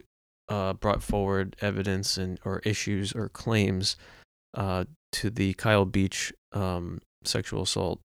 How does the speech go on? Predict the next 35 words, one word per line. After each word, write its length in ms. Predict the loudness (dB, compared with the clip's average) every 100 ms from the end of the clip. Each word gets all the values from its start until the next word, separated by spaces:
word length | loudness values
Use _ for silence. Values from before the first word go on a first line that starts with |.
| _ _ _ _ _ -10
um, 500 | -4 -2 -2 -6 -4
incident 460 | -2 0 2 0 -2
from 440 | -2 -2 -2 -4 -8 _ -20 _ -4
the 100 | 0
two 120 | 2
thousand 240 | 2 2
ten 220 | -2 -2
Stanley 320 | 0 0 0 -2
Cup 220 | -2 -4 _ -20 -20 _ _ -4
winning 320 | -2 0 -2
team 420 | 0 2 4 2 0
with 140 | -4 -4
the 140 | -6 -4
trainer 480 | 0 2 2 2
who, 340 | 0 2 2 0 -8 -20 -20 -20 _ -4
uh, 280 | -2 -2
had 180 | 2 2
his 140 | 2 2
name, 320 | 2 2 0 -8 _ _ -20 -20 _ -18 -6
uh, 140 | -4
marked 320 | -2 0 0 2
off 300 | 2 2 -6 -4
on 240 | 0 0
the 180 | 2 2
Stanley 280 | 2 2 2
Cup 240 | 0 -2
and 220 | -2 -4 -4
is 160 | -4
in 120 | -6
prison 320 | 0 0 0 -2
right 180 | -2
now. 260 | 0 2 2 -2 -20 -18 -18 -20 -20 -18 0
So 480 | 6 10 12 10 6 -2 -8 -12 _
some 160 | -2 2
people, 420 | 2 4 4 4